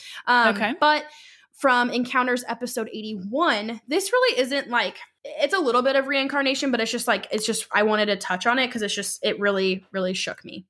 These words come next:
Speaker 1: Someone's personal story from that Encounters episode eighty-one. So their grandpa had passed away right around their birth.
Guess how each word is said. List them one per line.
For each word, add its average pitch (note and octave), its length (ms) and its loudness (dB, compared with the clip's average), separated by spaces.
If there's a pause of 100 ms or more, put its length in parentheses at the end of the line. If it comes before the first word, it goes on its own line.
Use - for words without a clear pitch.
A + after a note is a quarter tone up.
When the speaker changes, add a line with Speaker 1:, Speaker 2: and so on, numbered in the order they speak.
Speaker 1:
Someone's C#4+ 520 0
personal D4+ 400 0
story A#3 540 0
from G#3 480 0
that G3 260 2
Encounters G#3+ 680 -4
episode G#3 320 -6
eighty-one. A#3+ 500 -2 (140)
So G#3 480 2
their G#3+ 140 2
grandpa A3+ 400 2
had D#4 180 2
passed G3+ 360 -2
away G3 260 2
right F#3+ 240 2
around F#3+ 320 0
their F3+ 160 0
birth. - 500 -6